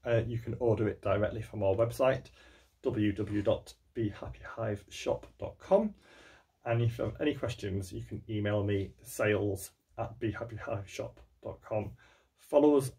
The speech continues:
on the social media platforms. And when you come to make your candle, make sure you take loads of photos and videos and tag us in them at B Happy Hive Shop,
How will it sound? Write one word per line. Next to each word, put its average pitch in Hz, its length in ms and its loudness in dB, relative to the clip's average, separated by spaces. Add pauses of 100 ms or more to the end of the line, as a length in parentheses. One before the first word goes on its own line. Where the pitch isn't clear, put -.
on 117 100 0
the 104 40 0
social 107 300 -2
media 107 260 -2
platforms. 123 640 0 (1040)
And 107 280 0
when 101 180 0
you 101 100 -2
come 127 240 -6
to - 100 -6
make 127 180 2
your 117 80 -2
candle, 104 360 -4 (380)
make 123 120 -8
sure 117 140 0
you 113 60 0
take - 220 -8
loads 117 200 2
of 104 120 -4
photos 101 380 -6
and 104 140 -4
videos 98 400 -6 (220)
and 113 120 -4
tag 117 240 -4
us 113 120 0
in 117 160 2
them 104 220 2 (420)
at - 320 -4 (160)
B 113 160 0
Happy 117 260 -6
Hive 110 420 -8 (140)
Shop, - 380 -4